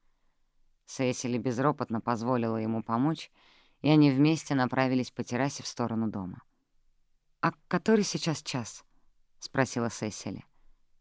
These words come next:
«Уже половина девятого». «Ничего себе!» Она оглядела пустую террасу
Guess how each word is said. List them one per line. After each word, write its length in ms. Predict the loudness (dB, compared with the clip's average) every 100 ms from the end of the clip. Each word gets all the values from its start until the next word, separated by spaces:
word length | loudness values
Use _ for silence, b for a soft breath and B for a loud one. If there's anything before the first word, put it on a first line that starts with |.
| -20 -2
«Уже 280 | 0 2 2
половина 500 | 4 6 8 6 6
девятого». 600 | 6 4 4 2 -6 -8 _ _ _ _ _ _ _ _ -6
«Ничего 680 | 2 4 4 0 -2 0 -2
себе!» 440 | -4 -4 -4 -6 -10 _ _ _ _ _ _ _
Она 260 | 2 6 8
оглядела 480 | 6 6 6 4 4
пустую 380 | -2 -4 -4 -2
террасу 560 | -2 -2 -4 -6 -8